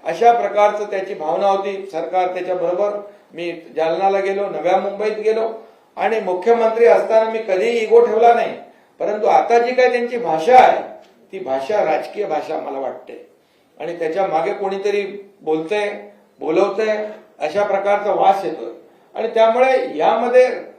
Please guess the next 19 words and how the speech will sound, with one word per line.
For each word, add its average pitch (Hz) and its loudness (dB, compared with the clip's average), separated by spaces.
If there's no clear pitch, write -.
कुठल्याही 220 4
राजकारणाला 208 0
बळी 208 -2
न 202 -4
पडता 196 -2
मराठा 170 -2
समाजाने 160 -6
आपल्याला 190 2
मा-, 151 -2
सरकारने 208 -2
दिलेला 185 0
निर्णय 180 -2
जो 202 2
आहे, 175 4
हा 190 2
सरकारने 190 -2
दिले-, 170 -8
दिलेला 170 -2
निर्णय 170 -4